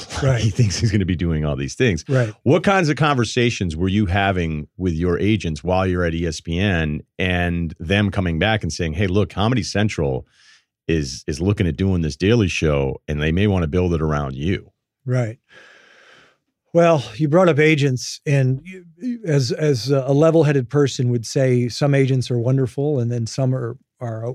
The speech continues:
Speaker 2: not as good, and all that kind of stuff. And, and, uh, I re-, recommend in reading for everybody is the,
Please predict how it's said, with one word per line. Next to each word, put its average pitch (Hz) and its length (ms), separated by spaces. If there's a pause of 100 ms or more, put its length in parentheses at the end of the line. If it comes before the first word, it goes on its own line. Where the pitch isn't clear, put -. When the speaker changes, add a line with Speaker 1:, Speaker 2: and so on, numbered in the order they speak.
Speaker 2:
not 135 360
as 117 120
good, 123 340
and 120 340 (200)
all 135 120
that 127 140
kind 127 160
of 117 80
stuff. 131 360
And, 135 160 (600)
and, 127 340
uh, 120 280 (560)
I 143 40
re-, 147 320
recommend 156 500
in 127 120
reading 135 360
for 127 200
everybody 120 560
is 113 280
the, 113 220